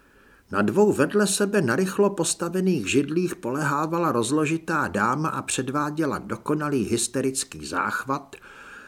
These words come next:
zatímco několik kulisáků se jí pokoušelo ovývat scénářem.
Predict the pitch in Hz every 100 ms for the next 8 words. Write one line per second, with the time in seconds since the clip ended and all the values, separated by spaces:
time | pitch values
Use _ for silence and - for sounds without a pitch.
0 | - - 120 147 196 196 - 110 170 -
1 | 196 - - 110 135 147 160 156 165 180
2 | 170 - 170 120 - 117 160 156 - 165
3 | 151 - 117 147 143 147 - - - 101
4 | 76 67 - - 64 57